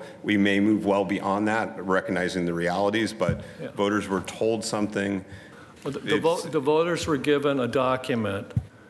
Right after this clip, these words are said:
Speaker 2: that had, and if you go back and review, it had numerous points where it said, "These are estimates." And they talked about all the risk of the estimates 'cause it was done very quickly.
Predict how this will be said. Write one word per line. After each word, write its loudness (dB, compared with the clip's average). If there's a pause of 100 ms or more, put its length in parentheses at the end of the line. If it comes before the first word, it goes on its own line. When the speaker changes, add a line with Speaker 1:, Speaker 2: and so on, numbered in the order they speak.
(140)
Speaker 2:
that -2
had, -2 (100)
and -6
if -8
you -4
go 2
back 2
and 2
review, 2
it 0
had -2
numerous 4
points 0
where 4
it -2
said, 0
"These 2
are 0
estimates." -4 (500)
And -4
they 0
talked -2
about 2
all 4
the 2
risk 2
of -2
the 4
estimates 0
'cause -2
it -4
was -4
done -2
very 2
quickly. 0